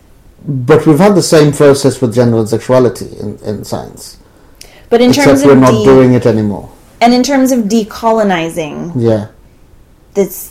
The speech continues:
Speaker 2: they're, they require different processes.
Speaker 1: Yes.
Speaker 2: In the end, I think
Speaker 1: Mm.
Speaker 2: the big takeaway here is that black trans women and trans women of color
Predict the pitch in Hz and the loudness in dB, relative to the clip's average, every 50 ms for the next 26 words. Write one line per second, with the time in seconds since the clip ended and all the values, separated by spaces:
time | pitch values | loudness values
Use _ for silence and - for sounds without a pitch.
0 | - - 202 196 185 180 175 - _ _ _ _ _ - 196 190 180 180 180 180 | -8 -4 -2 -2 -2 -2 -4 -8 _ _ _ _ _ -6 -4 -4 -2 -4 -4 -4
1 | - 202 190 180 180 180 175 175 185 180 - - 190 180 170 160 - - - - | -2 -2 0 0 0 0 -2 -4 -8 -8 -8 -8 -10 -8 -8 -10 -12 -14 -18 -18
2 | - - - - _ _ _ _ _ _ - _ - _ - - - - - - | -20 -20 -20 -20 _ _ _ _ _ _ -20 _ -20 _ -20 -20 -20 -20 -20 -20
3 | - - - - - - - - - - - 202 185 185 - - 156 160 - - | -20 -20 -20 -20 -20 -20 -20 -20 -12 -6 -4 -4 -4 -4 -6 -8 -8 -10 -10 -12
4 | - - - - - - - 120 117 110 - - - - - - - - - - | -14 -14 -14 -16 -18 -14 -10 -8 -8 -8 -8 -12 -20 -20 -20 -20 -20 -20 -20 -20
5 | - - 104 - - - - - - - - - - - - - - - - - | -20 -20 -20 -20 -18 -20 -20 -20 -20 -20 -20 -20 -20 -20 -20 -20 -20 -20 -20 -20
6 | - - - - - - - - - - - - - - - - - - - - | -20 -20 -20 -20 -20 -20 -20 -20 -20 -20 -20 -20 -20 -20 -20 -20 -20 -20 -20 -20
7 | - - - - - - - - - - _ _ - _ _ _ _ _ - 214 | -20 -20 -20 -20 -20 -20 -20 -20 -20 -20 _ _ -20 _ _ _ _ _ -6 -4
8 | 208 202 196 190 170 156 147 - 160 180 - - - - _ _ - 180 175 170 | -2 0 0 0 0 -2 -4 -6 -10 -14 -18 -20 -20 -20 _ _ -14 -12 -10 -8
9 | 170 165 - 175 170 165 180 170 - - 180 165 165 170 160 156 151 147 147 - | -6 -6 -6 -6 -8 -8 -10 -12 -10 -10 -12 -10 -10 -8 -10 -8 -10 -10 -12 -16
10 | 160 165 156 143 - - - - 160 160 - 156 147 - - _ _ _ _ _ | -16 -16 -16 -16 -18 -16 -16 -16 -16 -14 -12 -10 -10 -12 -12 _ _ _ _ _
11 | _ _ _ _ - 190 185 160 156 - - - - - _ _ - - 185 165 | _ _ _ _ -8 -6 -6 -6 -8 -12 -18 -20 -20 -20 _ _ -14 -12 -10 -10
12 | 165 160 170 170 151 151 147 147 143 156 - 165 151 147 151 - 156 147 147 147 | -10 -10 -12 -12 -12 -12 -12 -14 -14 -16 -14 -16 -16 -16 -16 -16 -16 -16 -16 -16
13 | 147 - - - 156 156 143 147 151 - - 196 | -18 -18 -16 -14 -14 -12 -12 -14 -16 -16 -18 -20